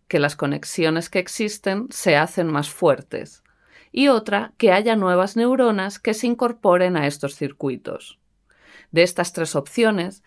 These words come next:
en mi opinión, lo que pasa de verdad es la primera opción. Respecto a la tercera opción, que haya nuevas neuronas, estoy seguro de que eso nunca ocurre.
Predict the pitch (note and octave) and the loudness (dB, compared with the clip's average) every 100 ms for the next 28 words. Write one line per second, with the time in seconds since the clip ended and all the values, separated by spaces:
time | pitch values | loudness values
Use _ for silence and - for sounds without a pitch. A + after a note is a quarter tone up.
0 | _ _ E3+ E3+ D#3+ D3 E3 F3+ A3 G#3 | _ _ 0 2 2 0 -2 0 0 0
1 | C#3 C#3 C#3 E3+ F#3 G#3 G3 G3+ G3+ G3 | 0 0 -2 0 0 0 0 0 0 2
2 | F#3+ G3+ _ _ A#3 D4+ - - D#3 D3 | 0 -2 _ _ 0 0 -4 -2 -2 0
3 | D#3 D#3 C#3+ C#3 - D3 G#2 - _ _ | 0 2 2 0 -4 -4 -4 -8 _ _
4 | _ _ _ _ - - E3 E3 E3 - | _ _ _ _ -18 -2 0 2 -2 2
5 | D3 C#3 C3+ C#3 - G#3 G3+ G#3 - C#4 | 2 4 2 -2 0 2 4 2 0 4
6 | A#3+ A#3+ C#4 - _ - D#3 E3+ F3+ D3 | 4 2 -4 -14 _ 2 6 6 4 2
7 | D#3 E3+ F#3 G3 F#3 G3 G#3+ A3+ B3 D4 | 2 2 0 0 0 2 2 2 -2 -4
8 | - _ _ _ _ - F3+ - B3 C#4 | -12 _ _ _ _ -2 -2 2 0 2
9 | C4 A#3+ B3+ E4 - F3 - F3+ - F#3+ | 2 2 0 -4 -2 0 2 0 0 0
10 | F3+ F#3+ F3+ D#3+ D3+ D3 C3 - E3 | 0 0 0 0 0 -4 -4 -8 -14